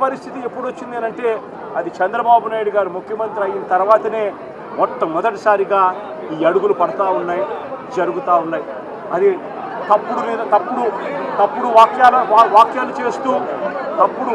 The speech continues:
వ్యాఖ్యలు చేస్తూ, టీటీడీ లడ్డు విషయంలో లేని అబద్ధ-, లేని అబద్ధాన్ని, ఒక అబద్ధాన్ని సృష్టించి, ఆ అబద్ధానికి రెక్కలు కట్టించి, తిరుమల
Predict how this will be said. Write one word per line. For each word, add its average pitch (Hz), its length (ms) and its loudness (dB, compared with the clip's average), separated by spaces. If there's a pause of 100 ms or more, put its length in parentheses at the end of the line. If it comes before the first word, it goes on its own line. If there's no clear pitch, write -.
వ్యాఖ్యలు 226 500 4
చేస్తూ, 262 320 -2 (800)
టీటీడీ 214 500 2
లడ్డు 220 280 4
విషయంలో 254 480 0 (1080)
లేని 269 260 4 (100)
అబద్ధ-, 269 400 6 (600)
లేని 285 260 6 (100)
అబద్ధాన్ని, 294 500 8 (760)
ఒక - 160 4
అబద్ధాన్ని 285 500 6
సృష్టించి, 269 460 2 (100)
ఆ 262 80 10
అబద్ధానికి 277 520 2
రెక్కలు 285 300 0
కట్టించి, 269 400 -4 (760)
తిరుమల 277 280 2